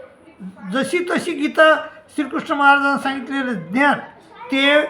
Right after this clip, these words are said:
अर्जुनानं ऐकलं आणि संजयानं ऐकलं. दोन माणसानं, अ, जास्तीत जास्त मन लावून ऐकलं आणि मग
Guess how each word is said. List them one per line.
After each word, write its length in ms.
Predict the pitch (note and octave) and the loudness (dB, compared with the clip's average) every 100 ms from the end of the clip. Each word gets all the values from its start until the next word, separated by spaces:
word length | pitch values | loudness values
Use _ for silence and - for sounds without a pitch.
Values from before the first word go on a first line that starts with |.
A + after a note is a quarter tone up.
| - - _ - A3 F#3+ | -6 -20 _ -20 -8 0
अर्जुनानं 560 | G3 A#3 B3+ D#4+ D#4+ D#4+ | 2 2 2 4 6 6
ऐकलं 420 | D#4 B3+ E4+ E4 - - - - | 2 0 2 4 2 -8 -12 -4
आणि 300 | A3 A3+ A3 | -2 0 -2
संजयानं 640 | - B3+ G#3 F#3 D#3 C#3 | -4 -2 0 -2 -4 -6
ऐकलं. 300 | A#2+ - _ _ _ _ F3+ | -12 -14 _ _ _ _ -4
दोन 240 | A3 C4 | 0 2
माणसानं, 580 | B3 A#3 A3+ A3+ A#3+ B3+ C4 - _ | 2 0 0 0 0 -2 -6 -20 _
अ, 120 | - F3 E3 | -14 -8 -2
जास्तीत 360 | A3 A3 A#3+ D#3 | 0 -2 -6 0
जास्त 380 | F#3+ A3+ A3 - | 4 4 2 -4
मन 520 | C4 - F3+ A#3 B3 | -4 -4 -4 -2 0
लावून 320 | G#3 G#3 C4+ C4 | 0 0 0 0
ऐकलं 460 | A#3 - G#3+ G#3+ G#3 - - - | 0 0 -2 -2 -4 -12 -10 -2
आणि 160 | G#3+ | 0
मग 280 | A3+ A#3 F#3+ | 2 0 -2